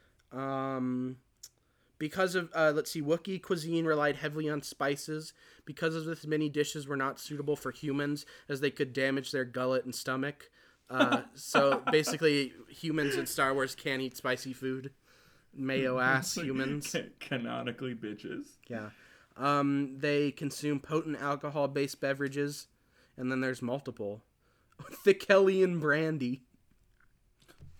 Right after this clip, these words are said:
Speaker 2: Why
Speaker 1: Those
Speaker 2: would they
Speaker 1: spirits
Speaker 2: still call it brandy?
Speaker 1: Those spirits were too strong for humans, who c-, would become severely <laughs> intoxicated after consuming them.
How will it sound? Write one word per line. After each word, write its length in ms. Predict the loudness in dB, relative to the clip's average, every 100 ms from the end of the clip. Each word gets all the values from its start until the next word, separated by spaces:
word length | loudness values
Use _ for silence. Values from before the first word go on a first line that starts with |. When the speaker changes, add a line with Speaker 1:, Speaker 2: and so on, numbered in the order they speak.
| -20 -20 -20 -8
Speaker 2:
Why 160 | 0
Speaker 1:
Those 200 | 4 4
Speaker 2:
would 80 | 4
they 40 |
Speaker 1:
spirits 320 | 6 8 8 4
Speaker 2:
still 100 | -2
call 80 |
it 80 | -4
brandy? 460 | -6 -8 -8 -10 -12 -18 -20 -14 -10 -8 -2
Speaker 1:
Those 240 | 0 2
spirits 460 | 2 2 4 2 0
were 100 | -4
too 200 | -2 -4
strong 380 | -4 2 2 2
for 140 | 0
humans, 640 | -2 0 0 0 -2 -4 -10 -16 -20 -6
who 380 | 0 2 2 0
c-, 80 | -4 -2
would 220 | -2 0
become 300 | -4 -2 -4
severely 720 | -2 -6 -4 0 2 4 4 2
<laughs> 0 |
intoxicated 800 | 2 2 2 -2 -4 0 0
after 240 | 0 -2 -6
consuming 640 | -8 -8 -6 -4 -4 -6
them. 240 | -8 -8